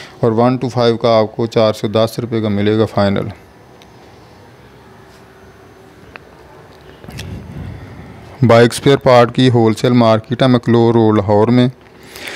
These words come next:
इसके अलावा कराची में भी bike parts की एक बहुत बड़ी market है।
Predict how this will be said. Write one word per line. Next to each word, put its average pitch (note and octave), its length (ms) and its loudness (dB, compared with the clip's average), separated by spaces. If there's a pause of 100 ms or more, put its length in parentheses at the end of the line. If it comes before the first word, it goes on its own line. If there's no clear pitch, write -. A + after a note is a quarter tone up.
(260)
इसके C#3 240 0
अलावा B2 220 6
कराची A#2 480 0
में B2+ 140 4
भी B2+ 100 4
bike A2+ 340 0
parts A2+ 300 2
की - 200 -2
एक A2 140 0
बहुत A2+ 180 2
बड़ी A2 220 0
market G#2+ 520 0
है। A#2+ 100 2